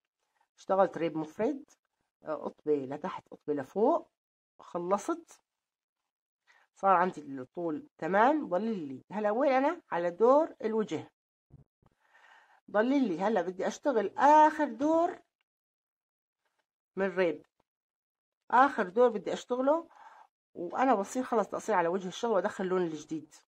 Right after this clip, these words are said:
بهذا الدور. وبرجع بقول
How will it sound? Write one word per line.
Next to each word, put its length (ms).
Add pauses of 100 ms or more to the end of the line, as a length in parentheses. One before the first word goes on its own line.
(1120)
بهذا 360
الدور. 480 (1200)
وبرجع 380
بقول 520